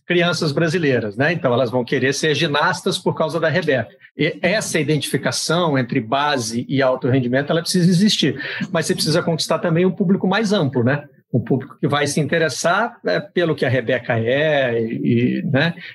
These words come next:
Aí não necessariamente um, um senhor da, da terceira idade vai querer praticar ginástica artística, mas ele vai,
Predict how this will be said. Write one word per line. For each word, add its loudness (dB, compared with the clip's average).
Aí 0
não 4
necessariamente 0
um, 4
um -2
senhor 2
da, -2
da 0
terceira -2
idade 0
vai 0
querer 0
praticar 0
ginástica -2
artística, 0
mas 0
ele 2
vai, 0